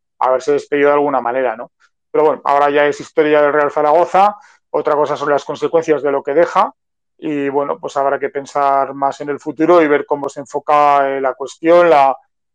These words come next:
la estructura deportiva del, del equipo, ¿no? Qué figura traen, cómo funciona, quién viene,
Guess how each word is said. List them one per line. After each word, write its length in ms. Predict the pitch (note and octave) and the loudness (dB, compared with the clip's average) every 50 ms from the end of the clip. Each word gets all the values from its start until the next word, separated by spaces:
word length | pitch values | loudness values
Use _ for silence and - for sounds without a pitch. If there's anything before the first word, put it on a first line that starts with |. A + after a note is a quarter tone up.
| _ | _
la 140 | - D#3 D3+ | -2 0 0
estructura 560 | D3+ - - D#3+ D3+ B2 - F3 E3 E3 E3 | 0 -2 -2 -4 -4 0 2 4 6 8 8
deportiva 540 | E3 E3 E3 E3+ E3 D#3+ E3 D#3+ D#3 D#3+ D#3 | 8 6 6 2 0 2 0 2 4 6 6
del, 380 | D#3 D#3 D#3 D3+ D3+ D3 D3 C#3 | 6 6 6 4 4 0 0 0
del 160 | D#3+ D#3 D3+ | 0 0 0
equipo, 460 | D#3 D3+ - F#3 F3+ - - E3+ E3 | -2 -4 -4 -8 -6 -2 -2 0 2
¿no? 240 | E3 E3+ F3+ E3+ D#3+ | 4 4 4 2 2
Qué 120 | - D#3 | 0 -4
figura 480 | - - D#3+ D3 D3+ D#3 D3+ D3+ D3 D3 | -4 -2 -4 -2 0 2 2 2 2 2
traen, 520 | - F#3 F#3 G3 G3 F#3+ F#3+ F#3+ F#3+ F#3 | 2 2 4 4 4 4 2 0 -4 -2
cómo 240 | - E3 D#3+ D#3+ - | -4 -2 -2 -2 -6
funciona, 500 | - - D#3+ D3 - - F3+ F#3 F3 E3+ | -8 -12 -14 -14 -2 0 2 2 2 2
quién 240 | E3 - D#3 D3+ D3 | 0 0 -6 -4 0
viene, 440 | E3+ F3+ F#3+ F#3+ F#3+ G3 G#3 G#3 | 2 2 2 2 0 -2 -2 -4